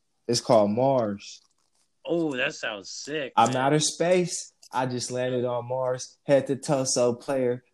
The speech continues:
Speaker 1: Like my name, Bruno Mars. I just stuffed a
Speaker 2: Ooh.
Speaker 1: dub in the back with cigar. I'm higher than a star.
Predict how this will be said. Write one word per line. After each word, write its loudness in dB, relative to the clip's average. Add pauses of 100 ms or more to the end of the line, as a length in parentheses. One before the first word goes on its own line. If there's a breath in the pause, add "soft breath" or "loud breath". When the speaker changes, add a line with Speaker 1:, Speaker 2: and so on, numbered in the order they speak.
Speaker 1:
Like -2
my -4
name, 0
Bruno 0
Mars. -8 (160 loud breath)
I 6
just 2
stuffed 6
a 8
Speaker 2:
Ooh. 10
Speaker 1:
dub 8 (240)
in 2
the 2
back 2
with 4
cigar. 0 (640)
I'm -2
higher 6
than 2
a -6
star. 2